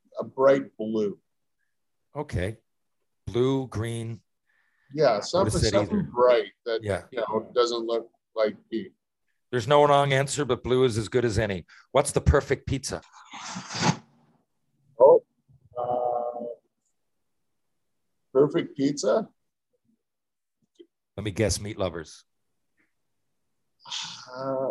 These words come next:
Speaker 1: there, there would be meat on there, like a, a capicola feta mushroom type. I lo-, I,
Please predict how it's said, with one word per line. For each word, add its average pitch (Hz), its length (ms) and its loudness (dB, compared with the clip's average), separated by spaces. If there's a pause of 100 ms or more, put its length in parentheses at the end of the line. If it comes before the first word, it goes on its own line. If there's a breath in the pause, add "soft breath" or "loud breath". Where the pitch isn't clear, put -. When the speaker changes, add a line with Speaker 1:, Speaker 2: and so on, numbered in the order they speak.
(140)
Speaker 1:
there, 170 320 6
there 180 180 6
would 170 260 4
be 135 180 0
meat 139 220 -4
on 117 200 2
there, 120 120 0
like 131 220 4
a, 135 100 2 (200)
a 127 100 2 (180)
capicola 139 680 4 (120)
feta 123 400 4 (480)
mushroom 120 640 -8
type. 120 320 2 (560)
I 131 100 8
lo-, 131 240 4
I, 117 180 2